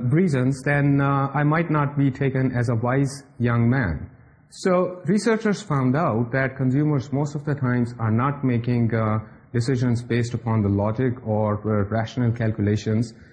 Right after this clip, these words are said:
They are making decisions based upon their emotions. And a lot of times, their decisions are based upon their unconscious desires and, uh, uh, objectives and motivations.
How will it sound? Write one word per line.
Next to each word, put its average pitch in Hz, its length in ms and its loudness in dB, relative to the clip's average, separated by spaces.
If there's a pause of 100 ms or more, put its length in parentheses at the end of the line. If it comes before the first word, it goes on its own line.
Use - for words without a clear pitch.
(120)
They 139 120 2
are 139 100 2
making 139 340 2
decisions 127 440 0
based 120 280 -2
upon 117 300 0
their 110 360 0
emotions. 113 640 0 (340)
And 165 240 0
a 156 60 0
lot 180 240 2
of 180 180 -2
times, 127 380 2
their 127 120 0
decisions 127 600 -2
are 117 240 0
based 127 300 -2
upon 117 260 0
their 127 260 0
unconscious 117 680 0
desires 104 720 -2
and, 101 400 0
uh, 104 40 2
uh, 95 1000 -2
objectives 117 560 -2
and 113 220 0
motivations. 98 840 -2